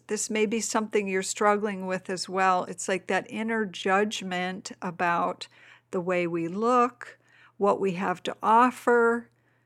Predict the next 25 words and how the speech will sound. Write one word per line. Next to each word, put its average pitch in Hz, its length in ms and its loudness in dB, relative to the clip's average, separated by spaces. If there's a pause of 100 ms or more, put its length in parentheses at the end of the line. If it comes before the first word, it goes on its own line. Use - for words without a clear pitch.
(180)
who 247 120 -2
we 202 260 0
are, 233 640 2
you 202 120 -8
know, 185 100 -6
whether 196 300 0
we're 196 240 2
okay 202 600 0
or 190 120 -6
not 247 320 0
okay, 190 680 0
it 208 180 -4
all 233 380 6
boils 220 580 2
down 185 440 -2
to 180 580 -2 (1040)
the 190 180 -2
emotion 185 520 -2
of 269 140 4
fear 190 720 2 (720)
and 196 160 -4
a 190 40 -2
belief 202 720 -2 (180)
in 190 440 -8 (140)
lack, 180 920 -4